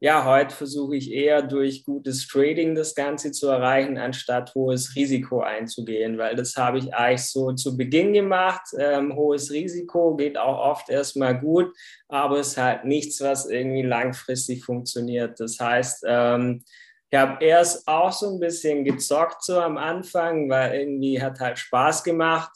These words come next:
ähm, bis halt so das Ganze mal ganz schnell nicht mehr funktioniert hat und ich gemerkt habe, okay,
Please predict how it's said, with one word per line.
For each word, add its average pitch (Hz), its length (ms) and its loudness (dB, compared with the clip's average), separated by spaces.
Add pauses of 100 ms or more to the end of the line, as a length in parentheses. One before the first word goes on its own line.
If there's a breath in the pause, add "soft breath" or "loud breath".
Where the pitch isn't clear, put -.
(100)
ähm, 131 480 2
bis 139 260 -4
halt 131 300 0
so 131 320 -4
das 123 260 -4
Ganze 127 380 -4
mal 117 460 -2 (360 soft breath)
ganz 160 260 2
schnell 175 240 6
nicht 196 140 2
mehr 214 180 4
funktioniert 190 720 0
hat 160 180 0
und 135 100 -4
ich 147 160 -4
gemerkt 139 440 -2
habe, 135 200 2
okay, 131 440 0